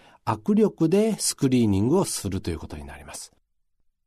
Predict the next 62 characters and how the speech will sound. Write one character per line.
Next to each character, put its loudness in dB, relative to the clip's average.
握 -2
力 2
計 6
は、 6
ま 6
あ、 2
数 0
千 2
円 2
で 2
買 0
え 2
ま 4
す 0
の 2
で、 4
診 0
察 -4
場 4
に 4
お 4
い 2
て -2
で -6
す -4
ね、 0
簡 0
単 2
に 4
ス -6
ク -2
リ 4
ー 4
ニ 4
ン 2
グ 0
す -4
る 0
こ -2
と -2
が -2
で 0
き 0
る 0
と 0
い 2
う -2
こ -4
と -2
で -2
非 -6
常 2
に 2
便 2
利 -6
な 0
ん -2
で -6
す -10
け -4
ど -2
も、 0